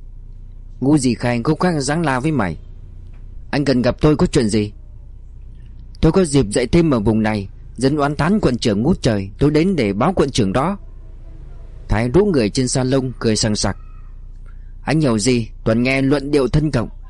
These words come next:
Còn tôi vì dân, lo cho dân. Anh coi, có quận trưởng nào như quận trưởng Thái này hay không? Đến từng xã, dựng lò gạch, lo xây nhà, cất trường cho dân. Anh nghe ai nói?" Thái bất ngờ hỏi luôn,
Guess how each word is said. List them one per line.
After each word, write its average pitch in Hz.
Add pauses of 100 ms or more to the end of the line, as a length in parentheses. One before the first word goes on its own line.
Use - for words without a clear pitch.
(280)
Còn 120
tôi 156
vì 123
dân, 139
lo 110
cho 131
dân. 127 (240)
Anh 123
coi, 127 (420)
có 202
quận 147
trưởng 120
nào 123
như 143
quận 143
trưởng 107
Thái 175
này 147
hay 117
không? 151 (400)
Đến 151
từng 127
xã, 180 (140)
dựng 160
lò 127
gạch, 127 (240)
lo 139
xây 160
nhà, 117
cất 196
trường 120
cho 131
dân. 135 (180)
Anh 139
nghe 160
ai 156
nói?" 156 (1200)
Thái 113
bất 175
ngờ 127
hỏi 95
luôn, 127